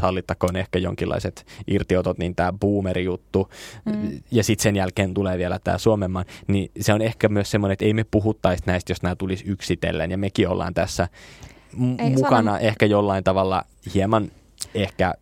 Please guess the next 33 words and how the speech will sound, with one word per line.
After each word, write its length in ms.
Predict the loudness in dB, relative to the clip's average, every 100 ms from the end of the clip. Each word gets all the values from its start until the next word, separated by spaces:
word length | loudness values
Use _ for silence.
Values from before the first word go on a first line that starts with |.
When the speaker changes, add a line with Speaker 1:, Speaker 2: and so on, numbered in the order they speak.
| -16 -16 -6 4
Speaker 1:
välttelevästi 920 | 4 4 2 2 4 -2 -2 -4 -4
suhtautuen 680 | -2 -4 0 0 2 0 -2
tähän 220 | -2 -2
aiheeseen, 400 | -2 -2 -2 -4
että 80 | -6
pitääkö 280 | -4 -2 0
tästäkin 480 | -2 -2 -4 -4 -4
nyt 120 | -8 _ _ _ 2
taas 220 | 2 2 0
puhua, 280 | 2 2 0
mut 220 | -2 -4
et 140 | -4
sit, 140 | -4 -6
niinku 380 | -8 -6 -2 -4 -4 -18 -18 -4
Speaker 2:
Toki 200 | -2 0
me 80 | 0
ollaan 220 | 0 2 0
Speaker 1:
Mm. 80 | 0
Speaker 2:
osa 140 | 0 2
sitä 140 | 2
reaktiivista 600 | 4 0 2 -2 0 -4
koneistoa, 580 | 0 0 0 -4 0 0
mut 180 | 0 -2
siis 140 | 0
mun 100 | 0
mielestä 200 | 0 0
tässä 220 | -2 -2
on 60 | -2
kysymys 320 | 0 0 0
taas 180 | 2 0
tästä 180 | 0 -2
ilmiön 320 | -2 0 -2
tuottamisesta. 720 | -2 -4 -2 -4 -4 -2 -4